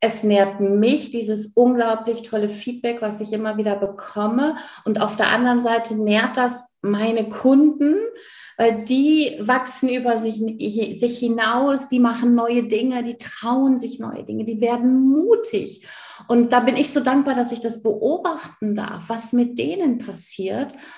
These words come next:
Und die gehen, ja, manche in ähnliche Fußstapfen, manche, ähm,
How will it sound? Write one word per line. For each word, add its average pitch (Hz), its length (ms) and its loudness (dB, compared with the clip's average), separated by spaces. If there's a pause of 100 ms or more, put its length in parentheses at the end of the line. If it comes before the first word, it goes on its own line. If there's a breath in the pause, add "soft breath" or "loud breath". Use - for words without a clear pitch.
(160 loud breath)
Und 233 280 0
die 233 120 -2
gehen, 262 500 2 (240 loud breath)
ja, 269 160 4
manche 277 340 4
in 247 140 0
ähnliche 311 540 4
Fußstapfen, 233 1200 -4
manche, 240 440 2 (340)
ähm, 214 540 -2